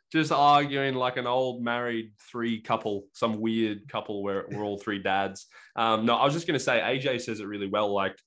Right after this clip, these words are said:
you can just spot the people that don't bend over with something heavy in their hands, because in that lower erector and that back pose, like,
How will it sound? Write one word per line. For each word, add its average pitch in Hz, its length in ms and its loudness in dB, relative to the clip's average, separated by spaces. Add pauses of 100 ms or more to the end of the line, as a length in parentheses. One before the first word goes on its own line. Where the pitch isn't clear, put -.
(540)
you 117 240 -6
can 123 160 0
just 117 240 -2
spot - 320 -2
the 117 80 -4
people 104 600 -2
that 104 280 -4
don't 104 400 -2 (120)
bend 107 360 0
over 101 480 0 (160)
with 107 140 -10
something 101 260 -2
heavy 101 360 -2
in 95 60 -4
their 92 120 -4
hands, 87 480 -8 (180)
because 98 600 -2 (460)
in 117 140 2
that 101 180 0
lower 110 320 4
erector 101 460 -2
and 98 100 -2
that 95 180 -4
back - 300 -4
pose, 95 340 -4
like, 92 140 -4